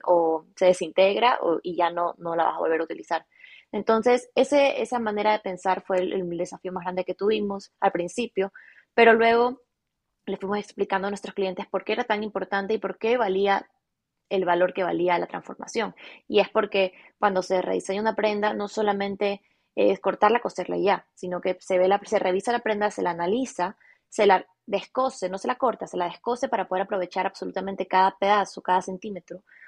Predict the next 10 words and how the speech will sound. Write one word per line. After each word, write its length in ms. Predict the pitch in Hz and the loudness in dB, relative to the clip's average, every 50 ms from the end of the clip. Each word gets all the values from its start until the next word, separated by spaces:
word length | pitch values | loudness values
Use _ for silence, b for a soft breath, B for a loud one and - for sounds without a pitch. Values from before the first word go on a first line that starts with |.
| B B _ _ - | B B _ _ -4
Luego 280 | - 190 202 202 208 214 | 2 4 6 6 8 6
de 160 | 208 208 208 | 6 6 4
eso 160 | 208 - 226 | 2 0 -6
se 140 | 208 - 202 | -6 -6 -2
realiza 340 | 196 190 185 185 185 208 196 | 0 0 0 0 0 -2 -4
un 100 | 196 190 | -4 -2
trazo 300 | 208 202 196 196 - 208 | 0 0 0 0 -2 -4
nuevo, 440 | 208 220 214 202 196 190 190 196 | -2 0 0 0 0 0 -2 -2
un, 340 | - - 190 190 190 190 190 - | -4 -4 -6 -6 -6 -10 -10 -8
un, 720 | - 196 190 190 185 185 185 180 170 165 165 160 160 160 | -8 -8 -8 -8 -8 -8 -8 -8 -10 -10 -12 -12 -14 -16